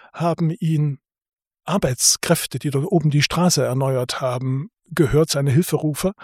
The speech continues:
haben den Rettungshubschrauber geholt, der hat ihn geborgen und ins Hospital gebracht. Und was haben die Ärzte gesagt? Dieser Mann hat nur überlebt, weil er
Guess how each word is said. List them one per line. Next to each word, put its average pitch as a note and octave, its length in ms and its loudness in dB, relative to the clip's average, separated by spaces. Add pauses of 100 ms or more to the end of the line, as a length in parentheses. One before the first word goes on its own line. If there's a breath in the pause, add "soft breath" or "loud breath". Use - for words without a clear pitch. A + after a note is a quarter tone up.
(460 loud breath)
haben D#3+ 240 2
den D#3 120 2
Rettungshubschrauber D3 1080 0
geholt, D3+ 320 -2
der C3 100 0
hat E3 140 0
ihn E3 180 4
geborgen D#3+ 480 2
und D3 140 -2
ins D#3 180 -2
Hospital D#3+ 640 0
gebracht. - 540 -4 (1400 soft breath)
Und D3 160 -4
was C#3 160 2
haben D3+ 240 2
die D#3+ 140 2
Ärzte - 420 -4
gesagt? D3+ 600 -2 (1000)
Dieser F#3+ 320 4
Mann F#3 460 0 (680)
hat - 280 -8
nur G3+ 380 2
überlebt, D#3+ 760 0 (640)
weil D#3+ 280 2
er D#3+ 420 0